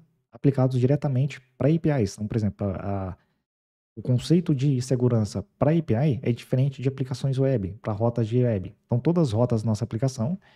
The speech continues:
que são as U R Ls da aplicação, pra A P I, eu deixo nesse arquivo.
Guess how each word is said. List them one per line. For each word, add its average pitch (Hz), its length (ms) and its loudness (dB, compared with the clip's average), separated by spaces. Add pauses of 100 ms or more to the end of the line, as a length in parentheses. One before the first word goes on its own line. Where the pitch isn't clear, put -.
(140)
que - 60 -16
são 120 120 -2
as 104 100 0
U 104 100 0
R 101 120 2
Ls 139 180 2
da 107 60 -6
aplicação, 104 540 -4 (360)
pra - 160 -2
A 147 40 2
P 123 100 0
I, 127 320 0
eu 110 100 -2
deixo 117 200 2
nesse 120 180 -2
arquivo. 120 320 0